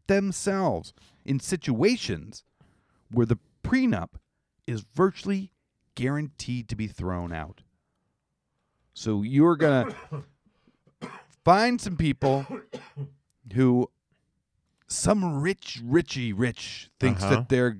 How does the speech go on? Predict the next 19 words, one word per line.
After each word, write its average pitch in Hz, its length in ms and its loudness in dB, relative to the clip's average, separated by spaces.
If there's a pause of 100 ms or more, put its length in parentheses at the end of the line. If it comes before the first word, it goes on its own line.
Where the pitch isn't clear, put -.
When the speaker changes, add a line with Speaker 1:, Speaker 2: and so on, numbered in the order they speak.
(140)
Speaker 1:
gonna 117 200 0
be 104 360 -2 (720)
using 208 640 4
like 202 220 4
a 180 40 -6
Kleenex 190 580 2
and 110 100 -4
then 113 140 -2
tossing 170 580 -2
away 175 380 0
when 170 200 0
they're 165 140 0
done. 151 440 0
Speaker 2:
Mm-hmm. 92 400 -8 (1160)
Speaker 1:
And 87 160 -8
you're 82 140 -6
turning 90 320 -8
the 101 80 -8
tables. - 520 -14